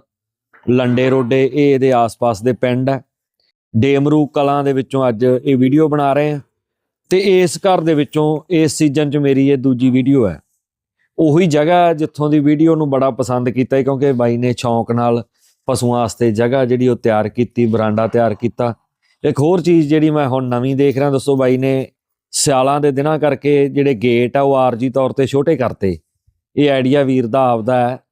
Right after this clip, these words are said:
ਪਰਲੇ ਪਾਸੇ ਵੀ ਫੱਟਾ ਲਾ ਕੇ ਇੱਟਾਂ ਚਿਣਤੀਆਂ, ਉਹਦੇ ਨਾਲ ਕੀ ਆ ਵੀ,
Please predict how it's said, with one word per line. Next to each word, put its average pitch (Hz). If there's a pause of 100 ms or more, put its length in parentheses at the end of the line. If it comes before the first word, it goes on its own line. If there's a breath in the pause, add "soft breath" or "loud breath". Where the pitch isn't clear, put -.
(360)
ਪਰਲੇ 135
ਪਾਸੇ 143
ਵੀ 151
ਫੱਟਾ 135
ਲਾ 135
ਕੇ 131
ਇੱਟਾਂ 123
ਚਿਣਤੀਆਂ, 123
ਉਹਦੇ 139
ਨਾਲ 143
ਕੀ 139
ਆ 143
ਵੀ, 139